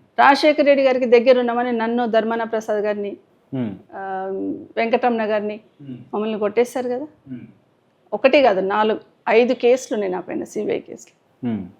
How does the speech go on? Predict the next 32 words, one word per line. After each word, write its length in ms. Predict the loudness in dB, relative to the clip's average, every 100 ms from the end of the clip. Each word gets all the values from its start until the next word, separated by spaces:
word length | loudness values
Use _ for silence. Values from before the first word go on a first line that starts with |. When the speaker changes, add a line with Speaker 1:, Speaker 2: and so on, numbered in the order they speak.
| _ _ -4
Speaker 1:
నేను 160 | -2
అప్పుడు 200 | 0 2
కూడా 140 | 4 4
మాట్లాడలేదే, 540 | 2 -2 -4 -4 -4
కాంగ్రెస్ 440 | -4 -2 -2 -2
పార్టీ 160 | -4 -4
నాకు 160 | -6 -6
అన్యాయం 320 | -4 -4 -4
చేస్తుందని 460 | -6 -8 -8 -8
ఒక్క 180 | -8 -6
మాట 240 | -6 -4 -4
కూడా 140 | -4
మాట్లాడలేదు. 560 | -6 -8 -8 -8 -10 -10 -8
Speaker 2:
మ్మ్. 200 | -8 -8 -16 _ _
Speaker 1:
ఒక, 140 | 2 4
నేను 440 | 4 4 4 6
ఆ 60 | 8
రోజు 240 | 8 8
అడుగు 260 | 8 6 6
బయటకేసానంటే 800 | 6 6 6 2 2 -2 2 2
దాని 180 | 2 0
వెనకాల 320 | -2 0 0
ఏముంది 540 | 2 4 4 4 4
కారణం 340 | 2 0 2 0
అనేది 280 | 0 2
నా 160 | 2 4
దగ్గరికి 320 | 4 4 2
వచ్చిన 220 | 0 0
నాయకులకు 440 | -2 -2 -2 -2 -2
అందరికీ 280 | -4 -4 -6
తెలుసు. 600 | -6 -8 -20 _ _ -6
Speaker 2:
మ్మ్. 180 | -6